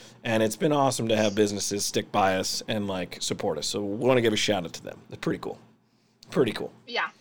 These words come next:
Speaker 1: Um, all right. So, uh, as we close out, wanna, uh, wanna check on, um, what you got plans for, for the, for the next week, for the weekend.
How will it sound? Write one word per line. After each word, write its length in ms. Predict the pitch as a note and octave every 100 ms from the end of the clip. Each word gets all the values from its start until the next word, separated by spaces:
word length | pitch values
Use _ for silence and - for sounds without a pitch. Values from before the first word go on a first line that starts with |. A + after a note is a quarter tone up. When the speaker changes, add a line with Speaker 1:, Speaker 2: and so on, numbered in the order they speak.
| - - -
Speaker 1:
Um, 340 | D3+ D#3 D#3+ E3
all 100 | F3+
right. 220 | G3 E3+
So, 400 | - F#3+ E3+ E3
uh, 300 | - D3+ D3 D3
as 180 | F3+ D#3+
we 100 | E3+
close 420 | - F3+ F3 E3
out, 400 | E3+ D#3 D3 -
wanna, 280 | C#3+ D3+ D3+
uh, 640 | D3 C3+ C#3+ C#3 C3+ A#2
wanna 420 | A#2+ A#2+ C#3+ D#3
check 360 | C#3+ - F3 D#3 D3+
on, 520 | D3+ D3 C#3+ C#3+ -
um, 420 | C#3 C3+ C3 C3 -
what 240 | C#3 C#3
you 60 | C#3
got 180 | C#3+
plans 500 | B2+ D3+ D3+ D3 D3
for, 320 | - C3+ C3 B2
for 260 | - C3+
the, 300 | B2 B2+ A#2+ A#2+
for 160 | D3
the 300 | B2 A#2+ A#2 A2
next 300 | C#3+ C3 -
week, 260 | C#3 C#3
for 120 | - A#2+
the 80 |
weekend. 680 | A#2+ C3+ B2+ C3 B2+ B2+ B2